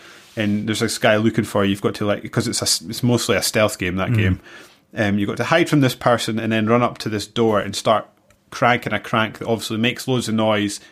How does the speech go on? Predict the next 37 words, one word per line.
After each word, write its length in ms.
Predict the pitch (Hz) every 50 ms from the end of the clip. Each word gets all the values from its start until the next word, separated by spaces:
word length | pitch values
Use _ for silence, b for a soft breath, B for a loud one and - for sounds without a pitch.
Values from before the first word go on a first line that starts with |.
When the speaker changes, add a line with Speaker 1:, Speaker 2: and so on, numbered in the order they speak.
| B B
Speaker 1:
which 180 | 120 - -
alerts 420 | 120 110 107 123 131 139 123 - -
him, 100 | 117 113
and 80 | 113
then 100 | 117 117
he 60 | 117
comes 220 | 113 - 110 104 101 101
running 280 | 110 135 135 135 123 117
for 220 | - - 123 110
you, 60 | 107 107
and 80 | 110
you've 100 | 123 120
got 120 | 135 139 -
to 100 | - 113
run 180 | 107 131 123
away, 320 | 120 117 117 110 110 107 B B B B
lose 320 | 113 117 131 143 156 139 151
him 80 | 135
again, 480 | 120 113 110 110 104 104 110 107 104 - b b b b b b -
come 200 | - 135 127 120
back 260 | 117 123 127 - -
and 80 | 127 113
start 240 | - 123 110 107 -
cranking, 500 | - - 120 127 123 - - 107 92 101
much 300 | 123 143 127 127 - -
like 260 | 143 131 123 - -
you've 140 | 120 110 113
got 120 | 127 113
to 100 | 107 107
turn 280 | - - - 120 117 110
the 60 | 110
lights 340 | 107 110 120 123 - - -
as 260 | - 113 113 110 107
he's, 280 | 107 107 110 110 110 117
Speaker 2:
Yeah. 120 | 107 98 98 b b b b b b b b b b
Speaker 1:
he's 200 | - - 123 113
stunned. 460 | - - - - 135 135 139 143 139